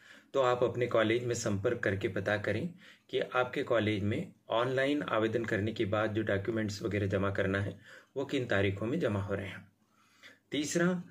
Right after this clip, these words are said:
स्वीकृति के उपरांत विद्यार्थियों के बैंक खाते में राशि जमा हो जाती है। ध्यान दें कि आपका बैंक अकाउंट होगा ही।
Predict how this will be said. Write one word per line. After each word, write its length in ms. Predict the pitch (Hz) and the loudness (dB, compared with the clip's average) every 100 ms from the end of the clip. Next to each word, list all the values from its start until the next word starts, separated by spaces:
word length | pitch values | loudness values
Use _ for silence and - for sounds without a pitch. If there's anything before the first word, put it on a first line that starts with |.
| - _ - | -20 _ -8
स्वीकृति 540 | - 143 165 165 180 | -2 2 4 4 4
के 120 | 175 | 4
उपरांत 440 | 156 - 143 147 131 | 4 4 2 2 0
विद्यार्थियों 600 | 117 117 123 120 143 147 | -2 0 0 0 -2 0
के 120 | 143 | 0
बैंक 320 | 104 123 127 | 2 0 0
खाते 280 | 117 110 117 | -2 0 0
में 100 | 120 | 0
राशि 300 | 107 95 110 | 2 0 -2
जमा 240 | 117 104 98 | 0 2 2
हो 160 | 95 | 0
जाती 300 | 92 95 - | -2 -6 -10
है। 140 | 98 101 | -12 -6
ध्यान 280 | 110 120 123 | -4 -2 -2
दें 160 | 107 - - - - - - | -4 -4 -12 -20 -20 -16 -4
कि 260 | 123 123 | -2 -2
आपका 320 | - 113 107 107 | -2 -2 0 2
बैंक 280 | 113 120 | 2 2
अकाउंट 360 | 120 117 113 110 | 0 0 -2 -2
होगा 220 | 104 104 | 0 2
ही। 280 | 113 107 | 0 -2